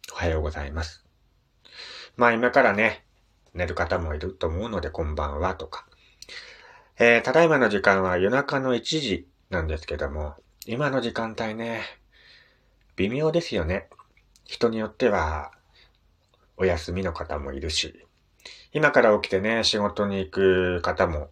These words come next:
いらっしゃると思うので、おはようございます。まあ、僕はね、大体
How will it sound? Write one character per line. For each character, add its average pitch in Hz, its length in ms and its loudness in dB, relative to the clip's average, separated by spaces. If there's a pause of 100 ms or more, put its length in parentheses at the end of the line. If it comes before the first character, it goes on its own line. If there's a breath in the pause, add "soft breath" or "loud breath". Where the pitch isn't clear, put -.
い 98 80 -2
ら 90 60 0
っ - 20 -2
し - 120 -6
ゃ 101 60 0
る 82 100 -2
と 78 120 -6
思 104 220 -2
う - 20 -4
の 95 120 -2
で、 73 300 -8 (100)
お - 80 -10
は 80 140 -4
よ 71 140 -2
う - 20 -6
ご 73 60 -6
ざ 76 180 -10
い 80 60 -8
ま 85 100 -8
す。 - 240 -14 (1900 loud breath)
ま 139 120 0
あ、 135 40 6
僕 165 1000 6
は 156 120 4
ね、 160 340 2
大 127 220 4
体 123 480 4